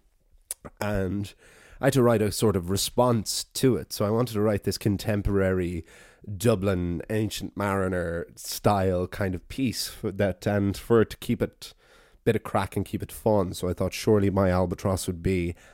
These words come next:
the seagull, and writing a piece about the seagull then ended up me, uh, incorporating the story of the oyster catcher. So I've set the piece on Duke Street, which is just in Dublin's, uh, south side,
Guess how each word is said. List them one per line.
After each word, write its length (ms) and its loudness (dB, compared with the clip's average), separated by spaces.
the 140 -4
seagull, 720 0
and 240 -6
writing 300 0
a 40 -6
piece 300 -4
about 220 -6
the 80 -8
seagull 640 -2
then 240 4
ended 260 2
up 160 -2
me, 300 0
uh, 340 0
incorporating 560 0
the 100 -2
story 380 0
of 80 -2
the 140 0
oyster 320 4
catcher. 520 -2
So 140 -2
I've 80 -2
set 180 0
the 60 -8
piece 260 0
on 160 2
Duke 300 -2
Street, 520 -6
which 240 -4
is 140 -6
just 240 -4
in 100 -2
Dublin's, 680 -2
uh, 200 -2
south 360 -4
side, 520 -2